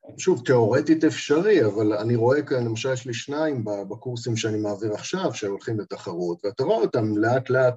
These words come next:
מצטמקים, מצטמקים, קצת עיגולים שחורים מתחת לעיניים, עייפות כרונית, לא מרוכזים, עצבניים יתר על המידה. אז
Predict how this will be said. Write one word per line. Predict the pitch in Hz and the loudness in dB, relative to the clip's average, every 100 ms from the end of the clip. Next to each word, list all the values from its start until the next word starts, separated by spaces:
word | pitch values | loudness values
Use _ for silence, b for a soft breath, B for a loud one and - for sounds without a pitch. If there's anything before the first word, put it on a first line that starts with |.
| - | 0
מצטמקים, | 120 117 - - 113 113 143 135 | -2 -2 -6 -4 -4 -2 -2 -2
מצטמקים, | 120 - 107 107 - 135 139 135 135 _ _ _ | -6 -8 -8 -8 -2 2 2 0 -4 _ _ _
קצת | - 131 120 | -6 -4 -2
עיגולים | 127 113 123 131 | -2 0 2 2
שחורים | - - 120 127 | 0 -2 -2 -2
מתחת | 123 117 113 120 117 | -4 -4 -6 -6 -8
לעיניים, | 117 120 117 117 117 117 117 | -6 -4 -4 -2 -4 -4 -4
עייפות | 117 117 113 - 135 117 | -4 -4 -6 -8 -10 -10
כרונית, | - - 113 120 117 117 113 | -12 -6 -2 0 2 0 -2
לא | 117 127 | -4 -4
מרוכזים, | 127 120 117 113 101 107 117 110 | -4 -4 -6 -8 -6 -4 -4 -4
עצבניים | 113 - 113 113 110 120 131 | -8 -12 -4 -2 0 0 0
יתר | 117 110 110 | -2 -2 -4
על | 107 | -4
המידה. | 104 104 95 101 98 95 _ _ _ _ - | -6 -8 -6 -6 -6 -12 _ _ _ _ -12
אז | 92 104 104 | -8 -6 -8